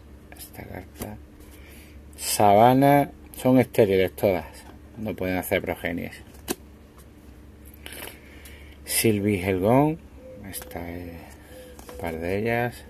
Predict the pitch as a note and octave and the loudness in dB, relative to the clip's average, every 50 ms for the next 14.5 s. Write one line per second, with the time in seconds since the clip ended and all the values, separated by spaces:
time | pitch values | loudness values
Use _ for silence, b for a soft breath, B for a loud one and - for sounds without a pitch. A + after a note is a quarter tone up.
0 | - - - - - - B B B B B B B B B B B B B - | -20 -20 -14 -14 -14 -14 B B B B B B B B B B B B B 2
1 | C3 C3 B2 C#3 B2 A2 - A#2+ B2 B2+ B2 A2+ - A#2+ B2 B2 B2+ B2+ B2+ B2 | 2 4 6 6 4 4 4 4 4 4 4 2 2 4 4 6 6 4 4 0
2 | - - - C3+ A#2+ - C3 B2 A2+ A#2 G#2+ G#2 F#2+ F#2 F#2+ F2+ F#2+ F#2 - - | -4 -4 -4 -4 0 0 2 4 6 6 6 6 4 2 -2 -4 -4 -4 -4 -4
3 | F2+ F2 F2+ F2 E2+ F2+ - B B B B B B B B B - - - - | -4 -4 -4 -4 -6 -8 -10 B B B B B B B B B -14 -2 2 2
4 | F3 E3+ D#3+ C3 - - - - - - - E3+ E3 D3 C3+ D3 C3+ A#2 - C#3+ | 2 2 0 -4 -10 -16 -16 -16 -12 -10 -8 -6 -6 0 4 6 6 6 6 4
5 | C#3 C3 B2+ A#2+ A#2 - B2 G2+ G#2+ G2 F2 G#2 A#2 A2+ A2 A2 G#2+ G2+ - - | 6 6 6 6 4 2 0 0 0 -2 0 0 2 2 2 2 0 0 0 0
6 | B2 A#2 A2+ G#2 G#2+ A2 G2 - A2 G#2+ G#2 G2+ G2 G#2+ A2+ A2+ - - - - | 0 0 0 0 -2 -4 -2 -2 0 0 2 2 2 0 -2 -2 -6 -14 -20 -20
7 | - - - - - - - - - - - - - - - - - - - - | -18 -18 -18 -18 -20 -20 -20 -20 -20 -20 -20 -20 -20 -20 -20 -20 -20 -20 -20 -20
8 | B B B B B B B B B B - - B2+ B2+ C3 A#2+ - D3+ D3 - | B B B B B B B B B B 2 4 4 6 4 4 4 2 2 6
9 | D3 C#3 C#3 C3 - C#3 C3 B2+ C3 C#3+ D#3 D3 C#3 C3+ B2 A2+ A#2+ A2+ - - | 6 6 6 6 4 4 4 4 4 2 2 2 2 2 2 2 0 -2 0 0
10 | B2 A#2+ A2+ A2 G#2+ G2+ G2+ G2+ A2 A2 G2 F#2 - - B B B B B B | 0 0 0 0 0 0 0 0 0 0 -2 -2 -6 -10 B B B B B B
11 | B B B B B B - A2 G#2+ G2+ F#2+ F#2+ - - - F#2+ F2+ E2+ - - | B B B B B B -6 -6 -4 -4 -6 -8 -10 -10 -8 -8 -8 -8 -8 -8
12 | F#2 F2 E2+ E2+ D#2+ - - B B B B B B B B B B B - - | -8 -8 -8 -8 -10 -14 -18 B B B B B B B B B B B -18 -10
13 | - G#2 F2+ E2+ E2+ F2 - F2 E2 - - F2+ F2 F2 F2+ F2+ F2 F2 F#2 F#2 | -10 -8 -8 -8 -12 -12 -12 -12 -12 -12 -14 -14 -12 -10 -10 -8 -8 -8 -8 -8
14 | F2 - - F#2 F2+ E2+ E2+ E2 E2+ E2+ | -10 -10 -12 -10 -10 -8 -8 -10 -10 -12